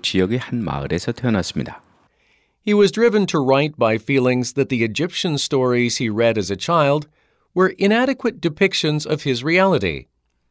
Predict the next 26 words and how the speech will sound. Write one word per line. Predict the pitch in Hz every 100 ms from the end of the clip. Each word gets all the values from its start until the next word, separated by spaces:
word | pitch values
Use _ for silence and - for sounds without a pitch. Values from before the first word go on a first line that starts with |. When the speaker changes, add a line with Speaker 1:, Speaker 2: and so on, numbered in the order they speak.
| - _
Speaker 1:
그는 | - 135 90 73
자신이 | - 90 151 175
어렸을 | 101 85 -
때 | 82 85
읽은 | 87 - 107 -
이집트의 | 90 85 90 - - 107 101
소설들이 | - 87 82 87 117 78 117 220 _ _
자신이 | - 85 - 113 113
처한 | - 123 120
현실을 | 107 101 92 - 120 80
제대로 | - - 69 85 120 87
묘사하지 | 78 82 90 - 87 - 107
못하고 | 73 80 - 117
있다는 | 113 107 110 87
느낌을 | 73 - 80
받고서 | 82 90 - 110 71 123 - - - _
그 | - 120 92
느낌에 | 90 - - 92 113 -
의해 | 98 107 95
글을 | - 87 101
쓰고자 | 107 - 143 123 82
하는 | 73 85 85 73
강한 | - - 80 131 123
욕구를 | 87 - 85 98 87
느끼게 | 101 - 131 95 73
되었습니다. | - 82 - 78 65 -